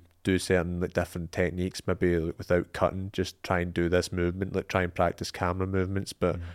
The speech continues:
Speaker 1: I don't know if that'd be too advanced for someone who's never touched a camera, but aye, I, I would say those are my tips.
Speaker 2: Yeah. What was it, what was it like when you first sat in front of a camera? Do you remember?
Speaker 1: Well, see, I'd, I'd sort of done acting in primary s-, like, school, and I was always a bit of a sort of, like,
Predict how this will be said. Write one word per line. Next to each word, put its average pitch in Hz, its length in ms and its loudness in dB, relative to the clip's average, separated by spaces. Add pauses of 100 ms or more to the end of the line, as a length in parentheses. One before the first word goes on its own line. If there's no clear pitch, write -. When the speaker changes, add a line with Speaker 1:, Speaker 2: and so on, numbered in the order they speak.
(120)
Speaker 1:
I 95 40 -4
don't 95 100 -2
know 90 40 -4
if - 80 -6
that'd 87 160 4
be 85 100 0
too 90 200 -2
advanced 85 380 0
for 101 60 -12
someone 90 240 -2
who's 90 60 -8
never 85 160 -2
touched - 320 -4
a 92 60 -8
camera, 90 400 -2
but 87 240 2 (580)
aye, 85 320 6
I, 95 60 -6
I 87 180 0
would 85 140 0
say 92 200 -2
those 85 220 -4
are 82 60 -4
my 87 140 -6
tips. - 400 -6 (260)
Speaker 2:
Yeah. 87 180 -8 (460)
What 165 160 4
was 156 120 2
it, 113 120 2
what 123 80 2
was 151 120 2
it 135 40 0
like 107 240 4
when 98 120 -2
you 95 80 0
first - 440 -8
sat 90 240 -4
in 82 80 -8
front 90 160 -8
of 85 40 -8
a 87 60 -10
camera? 85 260 -8
Do 87 60 -14
you 87 60 -6
remember? 92 340 -4 (1120)
Speaker 1:
Well, 113 80 -2
see, 120 180 8
I'd, 113 180 10
I'd 117 180 6
sort 123 140 6
of 117 60 2
done 107 140 4
acting 101 420 0
in 92 180 -4 (100)
primary 95 400 2
s-, - 240 -4
like, 87 140 -4
school, 107 440 4
and 95 160 0
I 90 60 4
was 92 160 2
always 92 280 6
a 95 80 4
bit 90 120 6
of 87 180 4
a 90 80 2
sort - 220 0
of, 87 120 2
like, - 300 -2